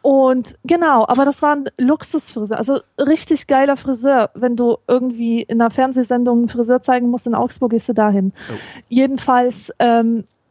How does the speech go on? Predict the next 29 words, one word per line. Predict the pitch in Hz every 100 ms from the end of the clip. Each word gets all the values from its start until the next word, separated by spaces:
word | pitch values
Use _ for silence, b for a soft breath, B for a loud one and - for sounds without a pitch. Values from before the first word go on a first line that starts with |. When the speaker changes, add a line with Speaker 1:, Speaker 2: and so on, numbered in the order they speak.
| -
Speaker 1:
war | 233 202 214 -
ich | 269 -
da | 285 349
und | - 254 226
jeder | 233 233 277 349 359 311
einzelne | 277 302 311 294
Mensch, | 269 277 285
der | 262
da | 247
reinkam, | 233 254 277 - 202
da | 202
konntest | 220 254 -
du |
sehen, | 220 233 226 -
oh | 226
Mann, | 233 226 220
die | 202
haben | 208
Selbstvertrauen. | 208 214 - 202 - 202
Das | 220 226
sind | 247
Menschen, | 254 285 269
die | 240
haben, | 202 220 214
die | 196 196
haben | - 220 226 196
Würde, | 185 190 226 359 370 220
die | 214 220
haben, | 247 269 269